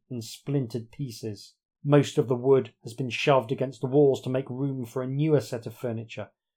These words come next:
constructed entirely from human bones. This includes a long dining table surrounded by high-backed chairs.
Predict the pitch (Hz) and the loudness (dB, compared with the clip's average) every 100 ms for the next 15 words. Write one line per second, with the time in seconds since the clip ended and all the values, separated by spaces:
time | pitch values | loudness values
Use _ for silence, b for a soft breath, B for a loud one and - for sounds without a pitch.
0 | _ _ _ 127 113 - - 151 - 143 | _ _ _ -8 -8 -6 0 0 0 -4
1 | 131 131 117 - 147 139 131 127 117 - | -4 -4 -6 0 4 4 4 0 -4 -2
2 | 131 123 117 - - 156 143 127 117 110 | 0 0 -4 -14 -6 -2 0 0 -2 -4
3 | 104 _ _ _ _ 131 117 107 98 98 | -8 _ _ _ _ 0 0 -2 -6 -12
4 | 95 - - _ b b b 160 160 - | -18 -20 -20 _ b b b 0 2 0
5 | - 156 143 - 160 131 120 - 147 160 | -4 -2 0 0 2 0 -4 -2 4 6
6 | 151 143 127 160 143 131 117 127 120 110 | 4 2 2 4 4 2 -2 -2 0 -2
7 | 104 _ _ _ _ _ - 127 127 120 | -6 _ _ _ _ _ -4 0 0 0
8 | 113 113 113 - - 127 117 110 - _ | -2 0 0 -2 -6 -4 -2 -4 -8 _
9 | 113 113 - - - 120 110 104 98 - | -4 -4 -12 -16 -10 -6 -6 -6 -10 -18
10 | - | -20